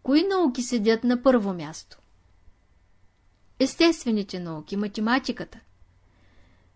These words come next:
Всички съгласни ли сте с това? Кое е най-важното в първо отделение? С какво започва учителят? С откриването на буквите, нали?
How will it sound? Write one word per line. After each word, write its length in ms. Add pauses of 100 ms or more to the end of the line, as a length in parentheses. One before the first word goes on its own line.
(140)
Всички 520
съгласни 760
ли 100
сте 200
с 100
това? 320 (1300)
Кое 260
е 60
най-важното 960
в 60
първо 340
отделение? 640 (680)
С 140
какво 560 (180)
започва 680
учителят? 720 (1300)
С 120
откриването 680
на 120
буквите, 500
нали? 380